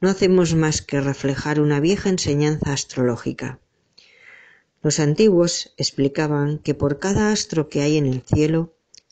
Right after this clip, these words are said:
hay un reflejo de ese mismo astro dentro de nosotros,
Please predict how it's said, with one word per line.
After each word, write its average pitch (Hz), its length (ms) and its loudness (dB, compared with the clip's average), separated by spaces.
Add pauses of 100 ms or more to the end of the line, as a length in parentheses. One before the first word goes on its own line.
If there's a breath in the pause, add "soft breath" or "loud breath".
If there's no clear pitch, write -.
hay 170 200 2
un 185 140 4
reflejo 170 560 0
de 156 160 4
ese 175 200 -2
mismo 165 460 0
astro 214 480 -2 (340 soft breath)
dentro 139 480 0
de 120 120 0
nosotros, 120 800 -6